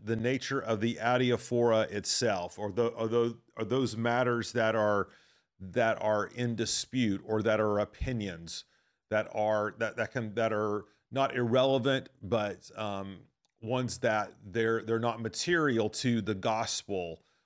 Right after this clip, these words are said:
or, uh, orthodoxy or truth? What do we do with those things? There's certain things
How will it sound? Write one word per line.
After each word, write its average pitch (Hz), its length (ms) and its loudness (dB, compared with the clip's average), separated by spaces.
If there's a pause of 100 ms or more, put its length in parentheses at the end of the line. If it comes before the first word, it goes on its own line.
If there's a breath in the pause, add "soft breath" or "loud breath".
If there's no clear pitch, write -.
(220)
or, 110 640 2 (340 soft breath)
uh, 101 380 0
orthodoxy 104 1120 0
or 107 400 -2
truth? 113 640 0 (420)
What 120 120 2
do 151 80 4
we 135 140 4
do 135 240 4
with 151 120 2
those 98 240 -2
things? 98 240 -6
There's 117 200 -2
certain 180 320 -2
things 123 540 -4